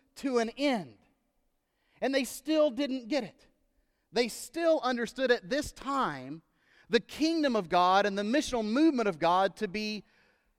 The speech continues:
ethnically centered and geographically centered and politically centered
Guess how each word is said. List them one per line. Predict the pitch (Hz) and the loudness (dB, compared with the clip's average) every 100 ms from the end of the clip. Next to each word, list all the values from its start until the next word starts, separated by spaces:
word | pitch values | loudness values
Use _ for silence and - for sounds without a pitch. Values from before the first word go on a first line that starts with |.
| _ _ 247 | _ _ 0
ethnically | 285 285 277 254 233 | 0 0 -4 -2 -4
centered | - - - 277 202 202 196 | -6 -8 -2 -2 0 0 0
and | 180 | -4
geographically | 175 202 151 233 285 285 214 190 | -2 -2 0 2 2 0 -4 -4
centered | 180 190 208 202 | -2 -2 -2 -2
and | 190 | -4
politically | 190 226 311 254 202 | -6 -2 -2 0 -2
centered | 180 214 175 202 | -4 -6 -4 -6